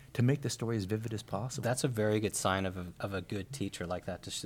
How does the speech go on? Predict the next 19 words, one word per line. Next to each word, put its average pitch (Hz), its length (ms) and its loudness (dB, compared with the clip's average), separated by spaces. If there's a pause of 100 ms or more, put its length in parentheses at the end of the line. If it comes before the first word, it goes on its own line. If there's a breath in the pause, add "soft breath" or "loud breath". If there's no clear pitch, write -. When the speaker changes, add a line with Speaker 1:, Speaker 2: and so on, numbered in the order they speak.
Speaker 2:
to 98 100 -4
show - 240 0
you, 98 160 0
like, 92 180 -4
multiple 101 600 -2
examples. 92 340 -6
Speaker 1:
Yeah, - 60 -2
he 120 60 2
was 110 120 2
incredibly 110 440 6
generous 98 400 4
and 113 100 6
such 165 180 8
a 151 40 10
master. 170 460 2 (140)
And, 110 120 8
Speaker 2:
Yeah, 101 180 8
Speaker 1:
uh, 98 60 4 (120)
Speaker 2:
incredible. 92 440 -2